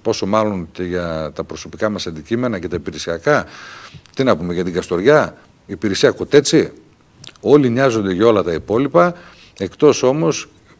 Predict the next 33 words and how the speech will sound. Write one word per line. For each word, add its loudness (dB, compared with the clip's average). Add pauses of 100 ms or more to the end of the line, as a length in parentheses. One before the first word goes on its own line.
και -2
είμαστε 0
ήρωες 4
και -8
μας -6
χαιρετά 0
ο 2
κόσμος -2
και, -4
και, -6
και, 0
και, 0
και -6
η 0
τοπική -4
αυτοδιοίκηση -4
και 0
η 0
κοινωνία, -4 (360)
κι 0
όμως 0
για -4
το -2
πυροσβεστικό -2
σώμα, 0 (100)
ε, -8
δεν 2
τρέχουν 0
τόσο -2
πολύ -2
όσο -2
θα 0
έπρεπε. -2